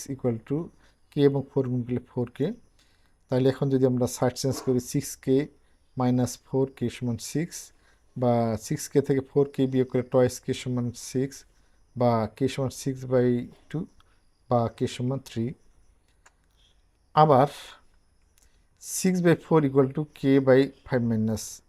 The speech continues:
k আমরা লিখতে পারি। এখন আড়াআড়ি গুণ করলে আমরা পাবো ফোর কে সমান সিক্স, সিক্স আর ফাইভ মাইনাস কে গুণ করলে হচ্ছে পাঁচ তিরিশ মাইনাস সিক্স কে গুণ করলে সিক্স কে। সাইড চেঞ্জ আমরা যদি করি, ফোর কে প্লাস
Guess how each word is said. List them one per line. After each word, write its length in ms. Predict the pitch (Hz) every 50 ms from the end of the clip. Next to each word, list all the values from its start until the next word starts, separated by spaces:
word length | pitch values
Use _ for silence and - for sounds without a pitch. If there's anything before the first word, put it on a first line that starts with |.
| _ _ _ _ _ _ _ -
k 20 | 110 107 139 196 254 - _ _ _ _ -
আমরা 140 | 127 127 127 120 123
লিখতে 180 | 131 - - 123 -
পারি। 160 | 117 131 190 - - - _ _ _ -
এখন 120 | 117 147 147 - 135
আড়াআড়ি 220 | 131 139 139 151 156
গুণ 100 | 156 160 156 -
করলে 160 | - 160 156 147
আমরা 120 | 147 147 147 147
পাবো 220 | 147 135 131 139 147 - - - - _ _ _ _ _ _ _ _ _ _ _ _ _ _ _ _ _ _
ফোর 180 | _ 156 151 156 151 -
কে 100 | - 131 131 - -
সমান 280 | - 131 123 120 117 123 - - _ _ _ _ _ _ _ _ _ _ _ - - - - - - -
সিক্স, 280 | 156 156 151 - - - - - - - - - _ _ _ _ _ _ -
সিক্স 200 | - 170 160 - - 151 139
আর 80 | 123 120 - - _ -
ফাইভ 160 | - 135 139 135 - -
মাইনাস 320 | 139 127 123 123 120 120 - -
কে 80 | - 117 113
গুণ 100 | 123 117 107
করলে 180 | - 117 113 113
হচ্ছে 220 | 120 - - - 139 135 131 -
পাঁচ 140 | - - - - 113 - _ -
তিরিশ 360 | 123 123 127 127 139 151 - - 139 123
মাইনাস 320 | 117 110 110 113 117 110 - -
সিক্স 160 | - 127 - - - -
কে 60 | 127 117
গুণ 100 | 117 113 110
করলে 180 | - 123 143 170 156 - -
সিক্স 180 | 123 - - - -
কে। 100 | - 185 269 - - - _ _ _ - _ _ _ _ _ _ _ -
সাইড 160 | - 143 135 -
চেঞ্জ 120 | - 135 135 127
আমরা 100 | 123 123 117
যদি 100 | 120 123 - -
করি, 200 | 127 123 143 156 170 - - _
ফোর 160 | - - 135 131 131 -
কে 100 | - 135 135 -
প্লাস 280 | 127 117 117 117 110